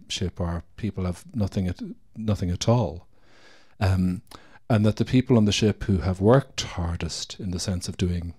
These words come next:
manual labor, just getting up early in the morning and working hard all day, have absolutely nothing, whereas the people on the ship who've never done any work in their lives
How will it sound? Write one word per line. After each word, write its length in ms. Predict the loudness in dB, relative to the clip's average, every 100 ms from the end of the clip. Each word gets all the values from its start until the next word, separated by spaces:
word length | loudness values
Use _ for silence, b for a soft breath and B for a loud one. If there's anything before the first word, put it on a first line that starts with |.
| 0
manual 400 | 2 2 0 0
labor, 440 | 2 2 0 -4
just 300 | -4 -6 -4
getting 280 | -2 0 0
up 160 | 0 0
early 240 | 0 0
in 80 | -2
the 80 | -2
morning 340 | -2 -2 -4
and 140 | -6
working 320 | -4 -2 -2 0
hard 320 | 2 2 2
all 220 | 0 0
day, 420 | 2 2 0 -2 -8 b b b b b
have 200 | 2 2
absolutely 500 | 2 2 0 0 4
nothing, 500 | 4 4 2 -6 -8 -16 b b b b b
whereas 280 | 2 2 0
the 80 |
people 280 | 0 0 0
on 100 | 0
the 60 | 0
ship 340 | 0 0 0
who've 240 | -2 0 2
never 260 | 2 2
done 240 | 2 2 4
any 180 | 4
work 320 | 4 2 0 -2
in 120 | 0
their 120 | 2
lives 640 | 2 2 0 -2 -6 -8